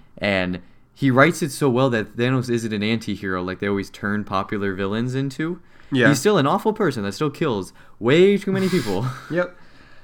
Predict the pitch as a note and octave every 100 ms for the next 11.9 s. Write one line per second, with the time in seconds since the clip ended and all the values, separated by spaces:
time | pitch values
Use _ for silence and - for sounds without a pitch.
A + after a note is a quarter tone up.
0 | - - A#2+ A#2+ A#2 A2+ B2+ A2+ A2+ A2
1 | A2 A2 A#2 A2+ G#2+ - - - C3 C3+
2 | C3+ B2 A#2+ - A#2+ - A2 A2 A#2 A2+
3 | A2+ A#2+ A2+ - F#2+ F#2+ F#2+ - - -
4 | - F#2+ F2+ E2+ D#2 G#1+ - - B2 A#2
5 | G#2 G#2+ A2 - B2 B2 C#3+ D3+ - A2
6 | - A2+ A2 A2 A2+ - B2 B2 B2 -
7 | - _ - A2+ G2 - G#2+ G2+ - A#2
8 | A2+ A#2+ A#2 A#2 A2 G2+ A#2+ A2 A2 A2
9 | G#2 G#2 G#2 A2 B2+ B2 B2 - - -
10 | - - - B2 B2+ C#3 C3 F3 G#3 G#3+
11 | C3 - B2+ F#3+ - - C#3 C#3 C3+